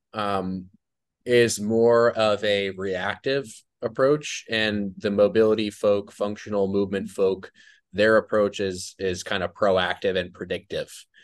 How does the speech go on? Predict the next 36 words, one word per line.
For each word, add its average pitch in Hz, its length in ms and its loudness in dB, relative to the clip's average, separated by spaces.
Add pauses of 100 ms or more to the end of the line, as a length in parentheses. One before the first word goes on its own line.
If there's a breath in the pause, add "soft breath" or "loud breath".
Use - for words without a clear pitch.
(200 soft breath)
So, 95 760 2
you 101 120 -8
know, 92 320 -2
if 131 400 2
this 113 220 -2
person 110 420 -2
has, 98 540 -2 (680)
I'll 98 100 -2
just 95 200 -10
use 98 140 -8
a 98 40 -10
common 98 380 -4
example 90 460 -4
that 90 120 -4
I 90 60 -2
hear 90 200 -4
a 87 60 -2
lot 87 300 -4
for - 100 -12
some 92 240 -8
reason. 90 280 -8
It's 90 140 -12
like, 87 200 -6 (280 loud breath)
people 123 200 0
talk 113 260 0
about 101 320 0
rotation 98 600 -4
of 90 80 -6
the 90 80 -10
shoulder, 78 540 -8
like, - 320 -8
external 98 480 -4
rotation 90 560 -4
of 82 80 -12
the 82 80 -12
shoulder. - 480 -12